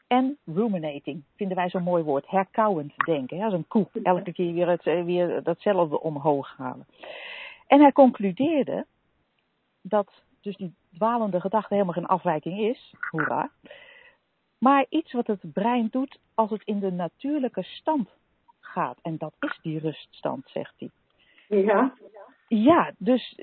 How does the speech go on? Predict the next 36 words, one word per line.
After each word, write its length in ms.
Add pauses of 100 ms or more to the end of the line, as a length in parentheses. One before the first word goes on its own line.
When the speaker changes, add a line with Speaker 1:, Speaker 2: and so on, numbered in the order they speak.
(220)
Speaker 1:
hij 220
zegt, 440
eh, 560
eh, 200 (220)
dat 360
dwalen 440
wat 180 (1080)
de, 120
de, 220
de 80
geest 320
doet, 140
dat 140
is 180
gewoon, 340
ja, 340 (280)
eh, 640
een 160
nat-, 160
natuurlijke 560
stand. 300
En 80
als 100
we 80
dat 140
niet 160
hadden, 240
zouden 300
we 60
niet 160
kunnen 220
dromen 400
of 180
creatief 680 (380)
denken. 460 (2000)
En 240